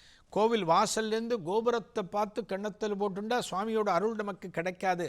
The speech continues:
அப்படிலாம் அர்த்தம் கிடையாது. இங்க என்னாகும், இவர் என்ன பண்ணுவார்,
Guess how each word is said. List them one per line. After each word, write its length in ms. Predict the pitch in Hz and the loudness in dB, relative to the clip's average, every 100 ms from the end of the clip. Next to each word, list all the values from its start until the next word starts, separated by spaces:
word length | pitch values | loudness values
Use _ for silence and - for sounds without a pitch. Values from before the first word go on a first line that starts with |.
| - | -6
அப்படிலாம் 340 | 156 214 240 | -4 -2 -2
அர்த்தம் 280 | 208 269 233 | 0 0 2
கிடையாது. 400 | 208 214 196 160 - - _ - - - - _ - _ | 2 0 -2 -6 -14 -20 _ -20 -20 -20 -20 _ -20 _
இங்க 120 | - 135 | -6 -4
என்னாகும், 640 | 196 233 180 135 113 143 202 - _ _ _ _ _ _ - | -2 -2 -2 -4 -4 -6 -6 -10 _ _ _ _ _ _ -6
இவர் 140 | 143 | -4
என்ன 100 | 202 | -2
பண்ணுவார், 600 | 233 180 143 107 117 165 | -2 0 0 -2 -4 -6